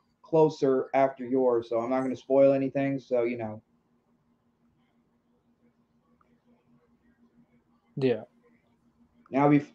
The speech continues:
Speaker 1: now, uh, before we get the first match started, um, and, uh, I would like to inform everyone, well, I know this is, uh, this creator's, this creator's shows right here, but, uh, I just wanna let everyone know that in twelve days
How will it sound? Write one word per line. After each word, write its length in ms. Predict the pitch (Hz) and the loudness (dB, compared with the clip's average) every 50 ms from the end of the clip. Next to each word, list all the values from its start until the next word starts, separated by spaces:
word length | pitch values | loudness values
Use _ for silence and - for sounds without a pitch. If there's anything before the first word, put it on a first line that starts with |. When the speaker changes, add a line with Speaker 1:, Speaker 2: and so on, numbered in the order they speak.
| - | -8
Speaker 1:
now, 320 | - 139 147 151 151 151 147 | -2 0 4 6 8 10 10
uh, 100 | 143 139 | 10 8
before 360 | 135 139 139 - 175 180 180 | 6 4 6 8 10 10 10
we 100 | 175 170 | 10 10
get 120 | 175 175 | 8 6
the 60 | - | 6
first 320 | - - 175 170 160 151 - | 4 6 6 6 6 4 0
match 300 | 175 180 196 202 196 - | 0 0 0 0 -4 -2
started, 480 | - 170 156 151 143 143 147 143 143 - | 2 6 6 6 6 6 4 2 0 0
um, 300 | 139 139 139 135 135 123 _ _ _ _ _ _ _ _ _ _ _ _ _ _ _ _ _ - | 0 0 0 0 -2 -4 _ _ _ _ _ _ _ _ _ _ _ _ _ _ _ _ _ -4
and, 280 | 123 131 131 131 127 | -2 0 0 0 0
uh, 260 | 131 131 127 123 120 117 - _ _ _ _ - | 0 2 2 0 0 -2 -6 _ _ _ _ -2
I 80 | - 135 | 2 4
would 80 | 160 165 | 6 8
like 280 | 170 175 170 170 165 - | 8 8 8 6 4 0
to 80 | 165 | -6
inform 440 | 160 156 147 - 156 156 156 156 165 | -6 -6 -4 0 2 2 2 4 2
everyone, 680 | 185 196 175 156 143 139 127 123 123 123 131 139 147 - _ _ | 2 2 2 2 0 0 -2 -2 -4 -6 -6 -10 -12 -14 _ _
well, 240 | 110 117 117 117 117 | -4 -4 -2 -2 -2
I 120 | 110 120 | -4 -4
know 180 | 123 127 127 123 | -4 -2 -4 -4
this 220 | 123 123 120 - | -4 -8 -10 -8
is, 180 | 123 117 110 117 | -8 -8 -4 -2
uh, 360 | 117 113 110 110 107 107 104 _ _ _ _ _ _ _ _ _ _ _ _ _ _ _ _ _ - | -2 0 0 0 -2 -4 -6 _ _ _ _ _ _ _ _ _ _ _ _ _ _ _ _ _ -2
this 160 | - 139 135 - | 0 0 0 -2
creator's, 680 | - 139 135 135 135 135 131 123 123 120 117 117 - _ _ _ - | -2 0 4 6 8 8 6 6 2 -2 -4 -4 -8 _ _ _ 0
this 160 | 131 131 131 | 0 0 0
creator's 480 | - - 135 131 131 131 127 120 117 117 | -2 -4 -2 2 2 2 2 0 -4 -4
shows 280 | - 131 127 127 113 117 | -2 0 0 0 2 2
right 220 | 123 123 120 113 | 2 2 2 2
here, 360 | 117 127 123 120 123 147 143 _ _ _ _ _ _ _ _ _ _ _ _ _ _ _ _ - | -2 -2 0 0 -2 -2 -4 _ _ _ _ _ _ _ _ _ _ _ _ _ _ _ _ 0
but, 220 | 127 127 131 127 | 4 6 6 8
uh, 140 | 127 123 123 | 8 8 8
I 60 | 123 | 6
just 140 | 123 135 131 | 4 2 0
wanna 140 | 143 147 143 | 0 2 4
let 140 | 147 147 143 | 4 6 6
everyone 320 | 147 147 143 143 143 143 | 6 4 4 4 2 2
know 180 | 143 143 147 151 | 2 4 4 4
that 260 | 147 151 143 139 135 | 6 6 6 6 6
in 140 | 135 135 131 | 4 2 0
twelve 480 | 131 - - 156 165 170 180 185 175 156 | -2 2 4 8 8 10 10 8 8 8
days 560 | 147 175 170 165 147 143 135 131 127 120 - | 6 8 8 10 8 6 6 2 0 -4 -10